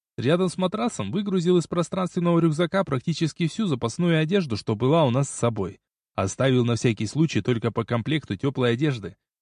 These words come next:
Мало ли куда в наших приключениях нас с Димкой занесет. Наконец чердак оказался отмыт, а моего друга все еще не было. Я спустился вниз и не знал, чем себя занять. Глупо отрицать. За Димку присутствовало нешуточное волнение.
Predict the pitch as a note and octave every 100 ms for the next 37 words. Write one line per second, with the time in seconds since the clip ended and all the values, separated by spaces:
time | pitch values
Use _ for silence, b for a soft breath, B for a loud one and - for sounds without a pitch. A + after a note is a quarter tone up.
0 | _ F3+ A3+ A3 G#3+ G#3+ G#3 G3+ F#3+ -
1 | D#3 F3+ F3+ F#3 - A3+ F#3 A#2+ - D#3
2 | B2 D3+ E3+ A2+ G2+ A2 C3+ - G2+ -
3 | _ _ _ _ G#2+ G#2+ A#2 A2+ E3+ -
4 | - F#2 A2 D#3 C#3 - F#2 B2 B2 A2
5 | F#2+ G#2+ E3 - _ _ _ - B2 F3
6 | G3 F#3 A#3+ G#3 F#3+ A3 A3 - F3 E3+
7 | D#3+ D3+ C#3 _ _ _ - G#2+ F3+ -
8 | C#3 - D3 C3 A#2+ F3+ - - A2+ A2
9 | F#2+ B2+ D#3+ A2 A#2 - G2+ A2 G#2 G2+
10 | F2 _ _ _ _ - C#3+ A3+ A3 G#3+
11 | G3 G3+ G#3+ D#3 _ _ _ - G2 B2+
12 | A#2 G#3 - G2+ G2+ F#2+ F#3 - D#3+ D3
13 | C#3+ B2+ F3+ E3+ D3+ D#3+ D#3 D3 D#3+ E3+
14 | A#2 F#2+ -